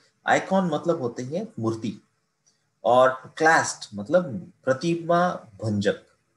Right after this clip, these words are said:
ओके, जो चीजों को नहीं मानता। You are violently against established belief। अगर आपको बोल दिया गया है कि हाँ, आपको सुबह छह बजे स्कूल जाना है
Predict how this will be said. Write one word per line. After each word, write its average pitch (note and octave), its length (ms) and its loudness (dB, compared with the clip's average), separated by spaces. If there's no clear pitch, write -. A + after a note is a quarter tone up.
ओके, F3+ 280 -4
जो D#3 160 0
चीजों F3 380 -2
को G#3+ 120 0
नहीं A#2 280 0
मानता। - 500 -6
You D3 160 2
are - 140 -4
violently C#3+ 600 4
against C#3 320 -4
established G2 600 -6
belief। E2+ 260 -12
अगर A2+ 200 6
आपको A2+ 500 0
बोल A#2 280 2
दिया A2+ 240 6
गया G2+ 240 4
है G2 100 0
कि G#2+ 560 -6
हाँ, G2+ 480 2
आपको G2 260 -4
सुबह G2+ 300 -2
छह A2 140 -2
बजे G2+ 280 2
स्कूल G#2+ 420 -4
जाना F2+ 320 2
है E2+ 300 -4